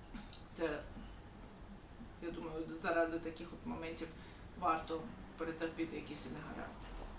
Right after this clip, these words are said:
Ось такий от був вчительський тег. Якщо ви теж щось викладаєте, можливо, ви захочете взяти його собі, беріть на здоров'я, зазначте мене десь, е, щоб я могла теж подивитись,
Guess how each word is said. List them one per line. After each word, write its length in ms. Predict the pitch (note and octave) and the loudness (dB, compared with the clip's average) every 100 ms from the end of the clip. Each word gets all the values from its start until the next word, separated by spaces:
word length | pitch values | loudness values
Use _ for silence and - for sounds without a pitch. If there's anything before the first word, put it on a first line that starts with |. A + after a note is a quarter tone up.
| - - | -4 0
Ось 80 | B3 | 2
такий 240 | F3+ F3 | 2 2
от 200 | D#3+ D#3+ | 2 4
був 120 | E3 - - - - - | 2 2 -4 -8 -8 -4
вчительський 520 | - G#3 E3 E3 - - | 2 4 4 4 2 2
тег. 220 | E4+ A4 | 2 2
Якщо 300 | B3+ G#3+ - | 2 4 4
ви 80 | G3+ G#3 - | 4 4 4
теж 240 | G3 - - | 4 2 0
щось 300 | - F#3 E3+ | 2 2 0
викладаєте, 640 | - E3 - - - G#3+ | 2 2 6 6 4 2
можливо, 600 | G3 G3 F#3+ F3 F3+ D#3+ | 2 4 2 2 2 2
ви 140 | D3+ | 2
захочете 400 | E3 D#3+ C3+ - | 0 0 0 0
взяти 280 | A2+ D3+ - | -2 -2 -2
його 200 | - - | -4 -4
собі, 280 | - F#3 A3 | -4 0 0
беріть 380 | C4 F#3+ E3+ E3+ | 2 2 0 0
на 100 | D#3 | -2
здоров'я, 440 | D#3+ F3 D4+ A#3+ G3+ - | 0 2 2 2 0 -4
зазначте 520 | E3+ F3+ E3+ E3+ - | -4 -2 0 0 -2
мене 240 | E3 D#3+ D#3 | -4 -4 -4
десь, 280 | D3 - - - - - - - | -2 -2 -2 -6 -10 -12 -8 0
е, 340 | D#3 D3+ D3+ D#3 - - - - - - - - - - | 2 4 2 -2 -6 -10 -12 -12 -12 -12 -12 -12 -10 -6
щоб 180 | - | -2
я 100 | E3+ | 0
могла 220 | - - D#3 | 0 0 0
теж 240 | D3 D3 | 0 0
подивитись, 640 | D#3 D#3+ G3+ D4+ D4 - | 0 2 2 2 2 0